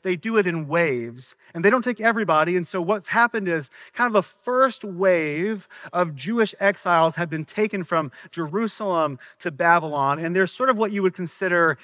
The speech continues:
um, like, the top of society, the most ac-, the most, uh, affluent, the most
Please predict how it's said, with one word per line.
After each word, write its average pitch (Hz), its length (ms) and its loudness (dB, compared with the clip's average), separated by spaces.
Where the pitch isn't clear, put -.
um, 147 520 0
like, 170 220 -4
the 165 60 -8
top 202 400 2
of 190 120 -2
society, 147 640 -2
the 135 80 -8
most 175 240 -2
ac-, 190 200 2
the 180 100 -4
most, 196 320 -2
uh, 147 260 0
affluent, 220 640 -6
the 180 60 -6
most 175 220 -4